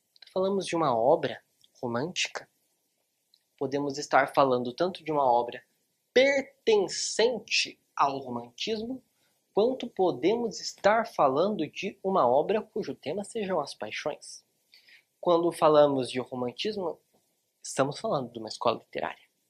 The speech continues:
Já quando falamos de romance, estamos falando de um gênero que nem sempre é o gênero de uma, uma obra romântica. Eu posso ter um poema do romantismo, posso ter uma novela do romantismo,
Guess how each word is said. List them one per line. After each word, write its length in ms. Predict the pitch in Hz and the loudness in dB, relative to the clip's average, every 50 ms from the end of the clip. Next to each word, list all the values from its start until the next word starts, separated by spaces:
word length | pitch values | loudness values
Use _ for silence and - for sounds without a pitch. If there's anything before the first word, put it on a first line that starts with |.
| _ _ _ _ _ _ _ _ _ _ | _ _ _ _ _ _ _ _ _ _
Já 240 | - 135 151 156 156 | 4 10 10 10 10
quando 320 | 156 - 160 156 143 139 - - | 10 6 2 2 2 -2 -6 2
falamos 480 | - 151 139 143 147 156 160 147 131 - | 4 6 6 6 6 4 2 0 -4 -4
de 120 | - 147 | -6 -6
romance, 580 | 143 - 175 175 156 139 143 175 196 185 - - | -4 -2 0 0 2 2 0 0 0 -2 -4 -6
estamos 360 | 131 - - 151 156 156 156 | -6 -4 -2 -2 -2 -2 0
falando 320 | - 170 165 160 160 160 151 | 0 2 2 4 2 0 -2
de 100 | 131 135 | -4 -4
um 180 | 131 123 117 | -4 -4 -4
gênero 480 | 110 - 156 180 185 156 131 123 117 - _ _ - - - _ _ _ - | -2 2 4 6 6 6 4 0 -2 -6 _ _ -20 -20 -20 _ _ _ -2
que 160 | - - 233 | 2 4 6
nem 280 | 226 226 269 311 339 | 8 10 8 8 6
sempre 800 | 330 - - - - 190 202 254 285 277 - - 143 135 - - _ - | 2 0 -4 0 4 6 6 6 6 2 0 -2 -2 -2 -4 -8 _ 6
é 100 | 202 220 | 8 8
o 200 | 247 262 233 180 | 8 8 6 4
gênero 420 | 151 160 160 185 226 294 302 262 | 2 2 2 2 0 -2 -4 -4
de 100 | - 202 | -4 -4
uma, 160 | 185 180 165 | -2 -2 -2
uma 320 | 151 143 135 127 123 120 120 | -2 -2 -4 -6 -4 0 0
obra 260 | 123 123 123 127 117 | 2 0 0 -4 -8
romântica. 500 | - 123 123 143 196 208 - - - 123 | -12 -14 -14 -14 -14 -14 -16 -12 -12 -12
Eu 60 | 117 | -12
posso 360 | - _ 135 131 139 135 - | -8 _ -2 0 0 -2 -2
ter 80 | - 214 | -4 -4
um 80 | 226 | -4
poema 500 | 220 - - - 160 147 160 185 240 - - _ _ _ _ _ _ _ | -4 0 2 4 4 6 4 2 0 -2 -8 _ _ _ _ _ _ _
do 80 | - 170 | 0 0
romantismo, 580 | 147 147 127 127 120 - - 240 233 - - _ _ _ _ _ | 2 2 0 -2 -2 -4 -4 -6 -6 -6 -10 _ _ _ _ _
posso 220 | - 220 196 - | -12 -10 -10 -2
ter 140 | - 202 190 | 0 0 2
uma 120 | 196 190 180 | 2 0 0
novela 640 | 180 165 131 120 - 160 196 226 - 139 - - - _ _ _ _ | 0 -2 -4 0 2 2 4 4 2 0 -2 -2 -6 _ _ _ _
do 120 | _ 143 135 | _ -6 -4
romantismo, 680 | 120 127 123 120 113 - - 240 220 147 131 113 - | -2 -2 -4 -4 -4 -2 0 2 2 2 -2 -6 -12